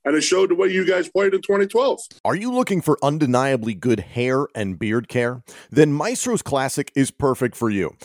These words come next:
Speaker 2: Maestro's has beard washes, beard oils, beard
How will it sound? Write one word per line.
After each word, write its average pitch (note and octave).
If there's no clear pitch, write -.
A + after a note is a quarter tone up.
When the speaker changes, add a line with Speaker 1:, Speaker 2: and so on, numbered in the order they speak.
Speaker 2:
Maestro's E3
has A#2+
beard G#2
washes, E3
beard -
oils, F3+
beard G#2